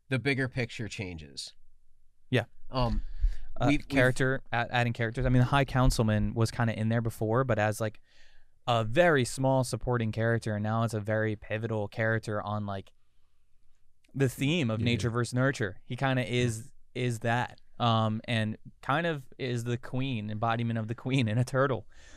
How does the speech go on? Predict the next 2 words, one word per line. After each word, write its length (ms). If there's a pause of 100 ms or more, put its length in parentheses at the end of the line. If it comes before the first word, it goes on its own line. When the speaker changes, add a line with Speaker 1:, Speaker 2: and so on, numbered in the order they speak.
(400)
Speaker 2:
where 500 (2250)
he 480